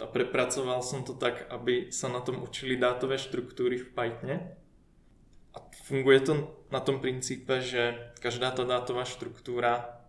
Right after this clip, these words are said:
čo je nejaká vec, s ktorou sa pracuje v tom programe, má nejaké vlastnosti, nejaké výhody a nevýhody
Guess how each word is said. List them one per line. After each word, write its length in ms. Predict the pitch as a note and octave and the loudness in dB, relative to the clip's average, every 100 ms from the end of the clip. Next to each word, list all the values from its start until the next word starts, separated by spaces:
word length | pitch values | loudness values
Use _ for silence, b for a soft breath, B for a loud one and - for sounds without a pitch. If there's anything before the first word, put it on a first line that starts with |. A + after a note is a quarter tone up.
| - - - - - - - - - | -20 -20 -20 -20 -20 -20 -20 -20 -16
čo 160 | - A#2+ | -8 -4
je 80 | |
nejaká 320 | A#2 A2+ A#2 A#2 | -2 0 2 2
vec, 160 | A#2 | 2
s 160 | - - - | -2 -10 -4
ktorou 240 | B2+ B2 | 0 0
sa 160 | A#2+ A#2+ | 0 -2
pracuje 400 | A#2+ A#2 C3 B2 | -2 0 2 0
v 80 | - | 0
tom 80 | A#2+ | -6
programe, 480 | B2 A#2+ B2 B2 - - B B B B B2+ | -4 0 0 0 -2 -6 B B B B -2
má 160 | A#2 | 0
nejaké 320 | A#2 A#2+ C3+ | 2 0 0
vlastnosti, 640 | A#2+ A#2+ - B2+ A#2 - - | 2 2 0 -4 -6 -8 -8
nejaké 480 | A#2+ A#2 A#2 B2 A2+ | -6 -4 -2 0 0
výhody 400 | A2+ B2 A#2 B2 | -2 -2 0 2
a 80 | |
nevýhody 640 | A2+ A2 A#2 B2 B2+ C#3 | 0 -2 -4 -6 -6 -6